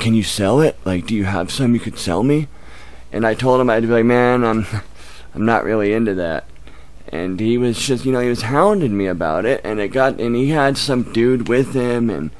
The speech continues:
they were both clearly intoxicated, and, uh, you know, I could just see it going downhill quick.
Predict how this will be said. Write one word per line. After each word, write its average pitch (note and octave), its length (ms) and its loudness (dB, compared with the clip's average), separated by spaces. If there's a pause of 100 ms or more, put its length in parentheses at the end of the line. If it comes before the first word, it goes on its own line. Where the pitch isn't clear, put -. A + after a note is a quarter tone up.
(580)
they A2 140 0
were A2+ 140 2
both A#2 340 2
clearly B2+ 480 4
intoxicated, G#2+ 1080 0
and, E2+ 340 -4
uh, A#1+ 280 -6 (800)
you A2+ 180 0
know, G#2 180 0
I G2+ 160 0
could A#2+ 240 -6
just - 320 -6 (360)
see D3+ 280 0
it C3+ 220 0 (560)
going A#2 320 2
downhill A2+ 520 0
quick. G2+ 600 -4